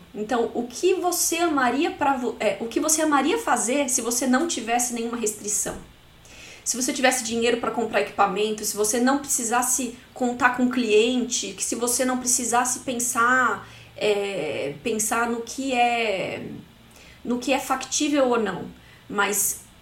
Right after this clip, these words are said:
o que você amaria fazer? E,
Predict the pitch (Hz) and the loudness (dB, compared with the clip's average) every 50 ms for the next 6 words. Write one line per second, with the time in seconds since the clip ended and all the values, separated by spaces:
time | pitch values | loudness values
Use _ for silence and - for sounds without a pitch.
0 | - - - - - - - 254 247 247 - - - 359 392 349 311 311 - - | -20 -20 -20 -18 -8 -2 0 0 0 0 0 2 4 4 6 6 4 2 2 2
1 | 311 330 330 311 277 269 254 285 320 294 285 - 254 233 226 202 196 175 170 - | 4 4 4 4 4 4 4 2 0 -2 -2 -2 -2 -2 -2 -2 -2 -2 -4 -4
2 | - - - - - - - - - - - - - - - - - - - 269 | -6 -10 -16 -20 -20 -20 -20 -20 -20 -20 -20 -20 -20 -20 -20 -20 -14 -4 0 2
3 | 285 - - - | 2 2 0 -6